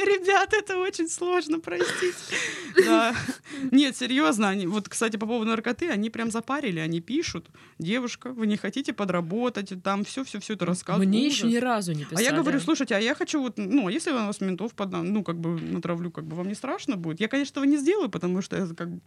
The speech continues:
Speaker 1: всё
Speaker 2: Я,
Speaker 1: понимаю,
Speaker 2: я же
Speaker 1: ребят.
Speaker 2: воспитанный человек.
Speaker 1: <laughs> Да. Мне же неудобно будет, я стесняюсь, в конце
Speaker 2: Как-то
Speaker 1: концов.
Speaker 2: стрёмно.
Speaker 1: <laughs> Да, и как минимум стрёмно. Вот. Но они такие: «Ну, ничего страшного, мир круглый». <laughs> Я такая думаю: «Блядь, ладно».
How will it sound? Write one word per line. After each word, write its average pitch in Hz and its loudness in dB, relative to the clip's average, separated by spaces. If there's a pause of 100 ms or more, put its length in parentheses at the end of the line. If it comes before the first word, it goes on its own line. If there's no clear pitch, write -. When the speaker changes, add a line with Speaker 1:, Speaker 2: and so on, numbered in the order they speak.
(140)
Speaker 1:
всё - -8
Speaker 2:
Я, - -4
Speaker 1:
понимаю, 190 4
Speaker 2:
я 175 4
же 170 2
Speaker 1:
ребят. 175 2
Speaker 2:
воспитанный 196 0
человек. 156 -2
Speaker 1:
<laughs> 170 4
Да. 294 6 (260)
Мне 214 0
же 220 0
неудобно 208 0
будет, 170 -8
я 180 -2
стесняюсь, 202 0 (260)
в - -8
конце 214 2
Speaker 2:
Как-то 190 -2
Speaker 1:
концов. 185 0
Speaker 2:
стрёмно. 196 4
Speaker 1:
<laughs> 269 2 (460)
Да, 196 2
и 170 0
как 226 -2
минимум 196 2
стрёмно. 214 0 (600)
Вот. 185 2
Но 226 2
они 262 4
такие: 269 0
«Ну, 392 0
ничего 370 -6
страшного, 294 0
мир 226 2
круглый». 233 2
<laughs> - 0
Я - -2
такая 262 4
думаю: 262 4
«Блядь, 285 0
ладно». 254 4